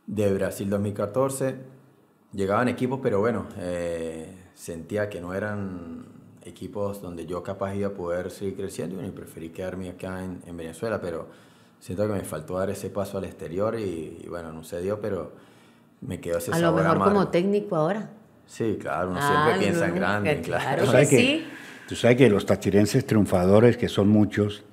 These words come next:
Speaker 3: eh, lo que está diciendo usted, Edgar, lo vivió también William Méndez. William Méndez vino a Nacional por él, no se quiso ir, o sea,
Speaker 1: Sí, sí, sí.
Speaker 3: estaban aferrados a su equipo.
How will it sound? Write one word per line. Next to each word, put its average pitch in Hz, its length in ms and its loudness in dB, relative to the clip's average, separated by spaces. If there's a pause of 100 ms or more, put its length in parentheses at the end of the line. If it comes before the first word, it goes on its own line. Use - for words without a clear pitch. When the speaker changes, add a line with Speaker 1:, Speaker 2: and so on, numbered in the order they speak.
(640)
Speaker 3:
eh, 73 580 -6
lo 90 140 0
que 92 80 0
está 104 140 2
diciendo 110 400 4
usted, 107 440 4
Edgar, 107 180 4
lo 82 160 0
vivió 92 240 2
también 107 280 6
William 95 260 4
Méndez. 123 540 6
William 87 240 -2
Méndez 120 480 4 (400)
vino 110 180 4
a 127 40 8
Nacional 110 400 6
por 127 160 6
él, 156 140 8
no 131 100 6
se 101 120 -2
quiso 95 300 -2
ir, 113 520 4
o - 60 -12
sea, - 320 -6
Speaker 1:
Sí, - 120 -16
sí, 98 60 -12
sí. 95 60 -12 (260)
Speaker 3:
estaban 113 320 6
aferrados 110 600 8
a 98 60 2
su - 120 -2
equipo. 82 460 -4